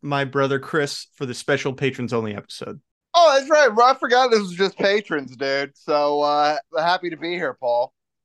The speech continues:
Speaker 1: <laughs> Do you not wanna do your intro?
Speaker 2: No, dude, I don't do intros on the Patreon, dude. This is for the good. This is close friends, dude.
Speaker 1: Oh, I, I liked it, though.
Speaker 2: All right, well, we were gonna do,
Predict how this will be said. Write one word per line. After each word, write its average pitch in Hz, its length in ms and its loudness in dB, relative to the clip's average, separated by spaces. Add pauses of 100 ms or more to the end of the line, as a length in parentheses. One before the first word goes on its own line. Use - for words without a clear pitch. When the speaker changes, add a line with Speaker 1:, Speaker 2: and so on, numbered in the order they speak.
(140)
Speaker 1:
<laughs> - 0 - (360)
Do 220 320 2
you 202 60 4
not 226 180 4
wanna 214 160 4
do 226 120 4
your 214 220 6
intro? 233 320 2
Speaker 2:
No, - 720 -6 (240)
dude, 339 80 0
I 370 140 2
don't 381 200 -2
do 392 520 0
intros 294 160 -2
on 269 140 0
the 240 60 0
Patreon, 208 680 -2
dude. 220 180 -2
This 320 120 -10
is - 140 -20
for 269 140 -2
the 233 100 -14
good. 247 260 -4
This 359 180 -8
is 269 140 -6
close 240 340 0
friends, 226 560 -2
dude. 135 480 -4 (580)
Speaker 1:
Oh, 180 160 6
I, 175 220 6
I 202 120 4
liked 294 340 0
it, 214 180 -4
though. 120 380 -6 (720)
Speaker 2:
All 190 200 4
right, 156 200 2
well, 156 240 2
we 185 100 0
were 196 160 2
gonna 185 240 -2
do, 175 500 -4